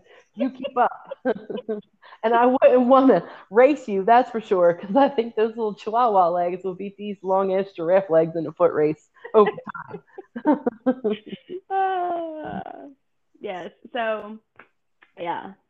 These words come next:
Speaker 2: we have to, sometimes we have to just move it. I love that. I love,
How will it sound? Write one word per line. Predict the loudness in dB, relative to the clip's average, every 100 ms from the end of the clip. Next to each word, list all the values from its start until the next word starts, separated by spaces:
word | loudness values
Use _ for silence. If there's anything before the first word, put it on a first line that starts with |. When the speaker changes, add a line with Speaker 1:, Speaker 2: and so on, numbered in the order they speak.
| _ -12
Speaker 2:
we | -6 -4
have | -6 -8
to, | -10 -12 -14
sometimes | -12 -12 -10
we | -12
have | -12
to | -16
just | -20 -18 -16
move | -14 -14
it. | -16 _ _ _ _ _ _
I | -4
love | -2 -2 -4
that. | -8 -8
I | -6 -6
love, | -6